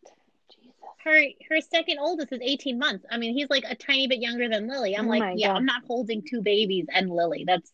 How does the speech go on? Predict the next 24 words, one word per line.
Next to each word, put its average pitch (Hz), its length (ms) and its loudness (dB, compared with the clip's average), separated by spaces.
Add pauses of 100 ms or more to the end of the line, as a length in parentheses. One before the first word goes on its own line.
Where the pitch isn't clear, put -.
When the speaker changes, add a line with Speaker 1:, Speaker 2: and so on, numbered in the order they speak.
(140)
Speaker 2:
insane. 214 140 2
Speaker 1:
Imagine. 208 480 4 (200)
You 247 100 -4
don't 294 120 4
Speaker 2:
Oh. 247 60 8
Speaker 1:
have 269 100 2
enough 240 200 -2
arms. 202 440 -2 (1080)
Speaker 2:
No. 196 380 -4 (580)
Uh, 226 60 -2
here 311 320 6
she 285 200 6
is 277 100 4
with 247 140 0
her 269 60 0
younger 208 360 0
brother, 302 520 2 (640)
obviously 185 520 -4
when 165 120 -8
they 156 80 -8
were 160 140 -6
little. 240 420 0
Speaker 1:
Mm-hmm, 185 360 -10 (220)
mm-hmm. 170 300 -12